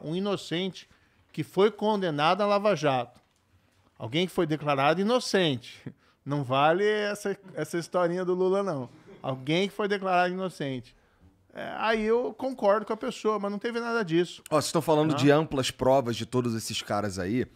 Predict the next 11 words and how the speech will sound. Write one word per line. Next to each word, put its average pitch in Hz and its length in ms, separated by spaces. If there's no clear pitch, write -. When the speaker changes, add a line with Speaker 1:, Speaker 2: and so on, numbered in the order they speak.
Speaker 2:
Por - 180
que, 226 180
então, 196 600
que, 175 720
ah, 120 460
vamos 123 220
lá, 98 100
a 87 60
campanha 165 580
do 139 100
Bolsonaro 123 840